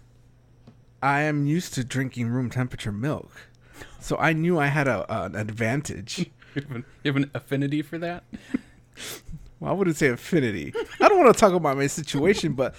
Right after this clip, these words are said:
Speaker 1: let's just say I can handle room
Speaker 2: Or
Speaker 1: temperature
Speaker 2: should,
Speaker 1: milk.
Speaker 2: should I say Vincent Price has an affinity for drinking room temperature milk?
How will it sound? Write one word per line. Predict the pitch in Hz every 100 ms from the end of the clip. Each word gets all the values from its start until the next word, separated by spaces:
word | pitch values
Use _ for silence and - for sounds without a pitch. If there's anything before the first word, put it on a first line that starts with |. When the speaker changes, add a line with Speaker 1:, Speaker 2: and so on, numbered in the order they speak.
| -
Speaker 1:
let's | 269 -
just | - -
say | - 165 123 -
I | 202
can | 233 214 151
handle | 156 156 143 113 101 - -
room | 143 160 135
Speaker 2:
Or |
Speaker 1:
temperature | 160 147 135 123
Speaker 2:
should, | 139
Speaker 1:
milk. | 135 - -
Speaker 2:
should | - - 165
I | 156
say | - 135
Vincent | 117 - 151 156 147 -
Price | 151 160 147
has | - 120
an | 120
affinity | 117 135 117 110 104 - - - -
for | - 156
drinking | 143 139 135 131
room | 147 131
temperature | - 156 135 - 139
milk? | - 143 131 -